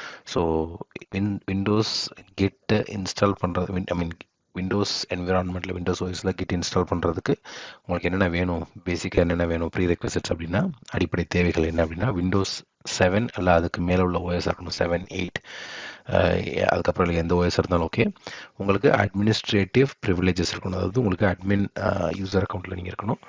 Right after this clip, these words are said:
and ஒரு இன்டர்நெட் கனெக்ஷன் இருக்கணும். So, அது இருந்தா தான் உங்களால Git, அ,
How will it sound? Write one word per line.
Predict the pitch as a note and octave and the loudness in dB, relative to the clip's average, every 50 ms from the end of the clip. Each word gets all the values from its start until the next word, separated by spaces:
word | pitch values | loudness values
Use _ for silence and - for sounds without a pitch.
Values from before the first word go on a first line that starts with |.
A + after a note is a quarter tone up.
| - - - - - - - | -18 -16 -16 -16 -16 -4 0
and | - D#3 E3+ | 4 8 8
ஒரு | E3 C3 A2+ | 8 8 8
இன்டர்நெட் | G2+ A#2+ G#2+ G2 F#2 - | 8 6 4 4 4 2
கனெக்ஷன் | - - - - F2 E2 - | 0 0 0 -2 -4 -6 -6
இருக்கணும். | - D2+ E2 | -6 -6 -4
So, | - - F#2+ | 0 0 2
அது | F#2 F#2 | 2 2
இருந்தா | F2+ F2 F2+ F2+ | 2 2 2 4
தான் | F#2+ F#2+ | 4 4
உங்களால | F2+ E2+ E2 E2+ G2 A#2+ A#2+ - - | 4 4 4 4 4 4 2 2 0
Git, | F2 - - _ - F2+ | -2 -2 2 _ 6 6
அ, | E2+ E2 E2+ F#2 - | 6 6 2 -2 -6